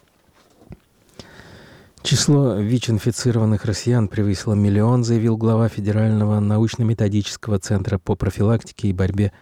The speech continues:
с вич-инфекцией, академик Российской академии наук Вадим Пекр-, Петровский. Простите, Покровский.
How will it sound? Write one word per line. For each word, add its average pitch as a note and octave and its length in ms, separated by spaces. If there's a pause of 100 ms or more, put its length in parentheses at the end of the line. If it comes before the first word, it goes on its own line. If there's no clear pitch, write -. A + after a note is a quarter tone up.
с - 140
вич-инфекцией, G2 960 (260)
академик G2+ 560
Российской F#2+ 440
академии F#2 440
наук G2 320
Вадим G2 320
Пекр-, - 300 (180)
Петровский. - 640 (560)
Простите, - 340
Покровский. - 580